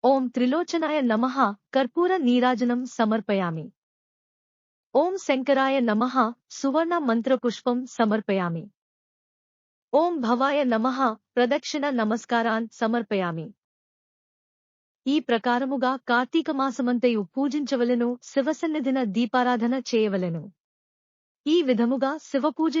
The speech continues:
చేసిన ఎడల ధన్యుడగును. పూజానంతరము తన శక్తిని బట్టి బ్రాహ్మణులకు సమారాధన చేసి దక్షిణ తాంబూలాది సత్కారములతో సంతృప్తిపరచవలెను. ఇటుల చేసిన నూరు అశ్వమేధ యాగములు చేసిన ఫలము,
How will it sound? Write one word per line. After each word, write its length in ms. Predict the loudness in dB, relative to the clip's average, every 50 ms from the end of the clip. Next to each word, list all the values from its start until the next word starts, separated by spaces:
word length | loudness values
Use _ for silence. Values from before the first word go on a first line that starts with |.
| -2 0 0
చేసిన 280 | 0 0 0 0 0
ఎడల 300 | 2 2 2 0 0 -2
ధన్యుడగును. 800 | -2 -2 -2 0 0 2 2 2 0 0 0 -2 -4 -4 -6 -10 _ _ _ _ _ _ _ _ _ _ _ _ _ _ _ _ _ _ 0
పూజానంతరము 840 | 2 2 4 4 2 0 0 -2 -2 0 0 2 2 2 0 -2
తన 260 | 0 0 0 2 2 0
శక్తిని 460 | -2 0 -2 -4 -2 -2 -4 -2 0
బట్టి 360 | 0 0 0 0 -2 -2 -2
బ్రాహ్మణులకు 800 | -2 -2 0 0 0 0 0 -2 -2 -4 -2 -2 -2 -2 -2 -4
సమారాధన 640 | -2 0 -2 0 0 2 2 2 0 0 0 2 0
చేసి 560 | 0 0 0 0 0 0 0 -2 -4 -4 -6 _ -6
దక్షిణ 440 | -2 -2 -2 -2 -2 -6 -4 -4 -4
తాంబూలాది 680 | -2 0 0 0 0 0 0 0 2 2 2 2 0 -4
సత్కారములతో 1000 | -2 -2 -4 -4 -2 -2 -2 -2 0 0 0 0 0 0 2 2 2 2 0
సంతృప్తిపరచవలెను. 1300 | -2 -4 -2 0 0 0 -2 -4 -6 -2 -4 -4 -2 0 -2 -2 -2 -2 -2 -2 -2 -2 -4 -6 -8 -10 -14 _ _ _ _ _ _ _ _ _ _ _ _ _ _ _ _ _ _ -4
ఇటుల 280 | -4 -2 0 2 0 0
చేసిన 460 | 0 -2 -4 -4 -4 -4 -2 0 0
నూరు 440 | 2 2 2 0 0 -2 -4 -6 -2 0
అశ్వమేధ 520 | -2 -2 -2 -2 -4 -4 -2 -2 -2 -2 0
యాగములు 520 | 0 0 2 0 0 0 -2 -2 -2 -4
చేసిన 420 | -4 -2 -2 -2 -2 -2 -2 -4 -4
ఫలము, 520 | -4 -2 -2 0 0 0 0 -2 -4 -6